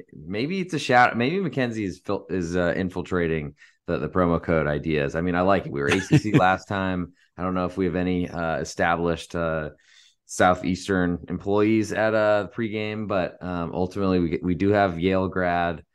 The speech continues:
Speaker 1: uh, and Yale Bulldog, just Yale enthusiasts all around, Mackenzie Rivers. So in his honor,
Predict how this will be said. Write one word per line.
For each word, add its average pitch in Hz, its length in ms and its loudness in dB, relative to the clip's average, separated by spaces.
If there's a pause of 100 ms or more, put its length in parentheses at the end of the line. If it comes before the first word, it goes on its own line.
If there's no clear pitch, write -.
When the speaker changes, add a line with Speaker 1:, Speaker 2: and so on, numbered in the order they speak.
(220)
Speaker 1:
uh, 85 260 -2
and 85 180 -4
Yale 101 220 2
Bulldog, 90 560 0
just 87 160 -10
Yale 117 540 -2 (200)
enthusiasts 87 600 -4
all 78 160 0
around, 76 340 -4
Mackenzie 71 380 -8
Rivers. 65 400 -4
So 82 160 4
in 85 80 4
his 139 220 6
honor, 104 440 2